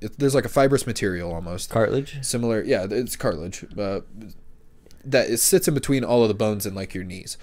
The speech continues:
Speaker 2: Yeah.
Speaker 1: As you get older, it completely de-, deteriorates and fades away. That's why your knees hurt all the time, is because your bones are literally grinding against
Speaker 2: Rubbing,
Speaker 1: each other.
Speaker 2: that's where arthritis comes from.
Speaker 1: Exactly. And as,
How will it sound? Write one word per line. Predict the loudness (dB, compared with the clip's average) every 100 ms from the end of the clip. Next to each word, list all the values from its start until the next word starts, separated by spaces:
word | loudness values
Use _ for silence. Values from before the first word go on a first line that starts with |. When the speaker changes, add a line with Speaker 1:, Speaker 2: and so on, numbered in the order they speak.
| 2
Speaker 2:
Yeah. | 4 4
Speaker 1:
As | 4
you | 6
get | 8
older, | 8 4 2
it | -2
completely | -4 -2 0 0
de-, | -2 -4 -6 -6 -6
deteriorates | -6 -2 0 0 -2 -4
and | -8 -8
fades | -4 -4 -4
away. | -4 -4 -6 -8 -12 -12 -10 -4
That's | -2 0
why |
your | 0 0
knees | -4 -4
hurt | -4 -6
all | -8
the | -10
time, | -10 -10 -10
is | -10
because | -8 -6
your | -2
bones | -2 -2
are | -2
literally | 2 2 2
grinding | -4 -6 -8
against | -2 8
Speaker 2:
Rubbing, | 8 8
Speaker 1:
each | 2
other. | 0
Speaker 2:
that's | 2
where | 4 6
arthritis | 6 6 4 4 0
comes | -4 -4 0
from. | 0
Speaker 1:
Exactly. | 2 0 -2 -8 -12 -16 -8
And | -4 0 4
as, | 4 4 2